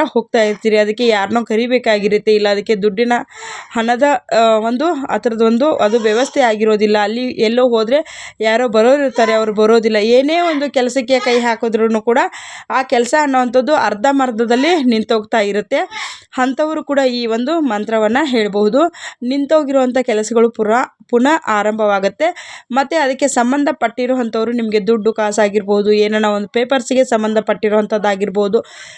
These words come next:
ಇಲ್ಲ ತುಂಬ ದಿನದಿಂದ ನೀವು ಚಿನ್ನ ತೆಗೆದುಕೊಳ್ಬೇಕು ಅಂತ ಇರ್ತೀರ, ಆ ಚಿನ್ನ ತೆಗೆದುಕೊಳ್ಳೋದಕ್ಕೆ ನಿಮ್ ಕೈನಲ್ಲಿ ಸಾಧ್ಯ ಆಗ್ತಾ ಇರೋದಿಲ್ಲ,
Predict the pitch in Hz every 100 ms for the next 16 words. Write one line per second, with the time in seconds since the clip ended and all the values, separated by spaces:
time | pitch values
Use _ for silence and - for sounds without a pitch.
0 | - 262 269 277 294 277 330 285 254 254
1 | 254 240 233 269 247 240 247 226 214 226
2 | 220 247 277 233 214 214 208 233 240 233
3 | 247 262 262 233 220 226 220 240 233 220
4 | 226 220 220 247 247 208 190 214 190 -
5 | 226 220 196 208